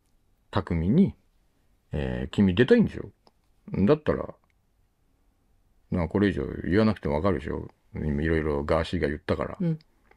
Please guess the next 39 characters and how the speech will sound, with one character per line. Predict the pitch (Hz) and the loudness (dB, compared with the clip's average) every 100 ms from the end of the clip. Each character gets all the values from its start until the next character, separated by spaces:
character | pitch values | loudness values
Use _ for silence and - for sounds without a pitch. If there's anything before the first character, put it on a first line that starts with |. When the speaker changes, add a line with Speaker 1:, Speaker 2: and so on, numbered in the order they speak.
| _ _ _ _ _ _ _ | _ _ _ _ _ _ _
Speaker 1:
て | 214 | 8
い | 202 | 8
う | |
世 | 185 214 | 10 10
界 | 196 104 | 10 6
な | 69 | 2
ん | 65 | -10
で | |
す | - 180 | -8 -4
よ。 | 160 156 _ _ _ _ _ _ - | -4 -4 _ _ _ _ _ _ 2
Speaker 2:
う | |
ん。 | |
Speaker 1:
で、 | 104 147 92 - _ _ _ _ _ - | 10 10 10 2 _ _ _ _ _ 2
雅 | 143 196 160 | 8 8 8
と | 131 110 | 4 6
か | 160 120 | 8 8
う | 101 | 6
ち | 117 127 | 4 6
に | 131 92 76 - _ - | 6 4 2 -10 _ 2
逃 | 117 127 | 6 8
げ | 101 | 6
て | 85 | 2
く | 82 | -4
る | 71 - | -6 -6
子 | 87 | -4
た | 82 | -4
ち | 78 76 | -2 -4
み | 71 | -4
た | 76 | -4
い | 69 | -4
に、 | 73 76 67 - _ _ - | -2 -4 -6 -12 _ _ 4
「だ | 180 | 4
っ | 190 - | 4 6
た | 175 | 8
ら | 117 | 8
い | 123 | 6
い | 123 | 2
で | 78 | -2
す」 | - | -8